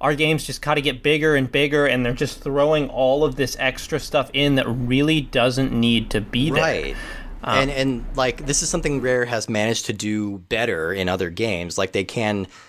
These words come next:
Speaker 2: pull together, like, all these different disparate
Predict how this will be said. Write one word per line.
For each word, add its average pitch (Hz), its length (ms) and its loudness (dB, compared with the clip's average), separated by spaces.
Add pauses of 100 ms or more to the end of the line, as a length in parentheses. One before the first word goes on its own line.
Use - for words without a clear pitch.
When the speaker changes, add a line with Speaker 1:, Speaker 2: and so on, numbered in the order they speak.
(300)
Speaker 2:
pull 147 240 0
together, 110 480 0
like, 92 160 -2
all 98 140 0
these 98 160 -4
different 101 320 -2
disparate 92 340 -2